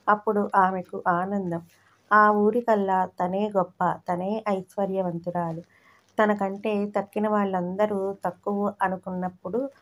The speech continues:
ఆమె సంతోషము ఇట్లా ప్రతిరోజు ఆమె సంతోషిస్తూనే ఉంటుంది. ఈ సంతోషంలో ఆమె ఇల్లు వాకిలి, మగడు సంసారము అన్నీ మర్చిపోయింది. మామూలు అలవాటు చొప్పున ఒకనాడు ఆమె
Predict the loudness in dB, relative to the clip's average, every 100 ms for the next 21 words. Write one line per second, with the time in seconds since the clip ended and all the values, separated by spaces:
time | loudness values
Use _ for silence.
0 | _ _ -2 0 0 -4 -6 -8 -8 -6
1 | -4 -4 -6 -6 -8 -8 -8 -14 -12 -4
2 | -2 -4 -6 -8 -6 -6 -4 -4 -4 -2
3 | -4 2 2 2 -2 -6 -8 -8 -8 -8
4 | -8 -10 -18 _ -6 -4 -2 -4 -6 -8
5 | -8 -10 -14 _ _ _ _ _ -6 -4
6 | 0 0 2 0 0 -2 -2 0 0 0
7 | 0 0 -2 -4 -4 -2 0 2 2 0
8 | -2 -6 -6 -8 -10 -4 -2 -2 -2 -6
9 | -6 -4 -2 -2 -4 -8 -6 -6 -4 -4
10 | -4 -8 -10 -10 -8 -8 -8 -10 -12 _
11 | _ _ _ _ _ _ _ 4 6 6
12 | 4 2 4 4 4 2 0 -4 -8 -4
13 | -4 -2 -4 -6 -6 -2 -2 0 0 -2
14 | -2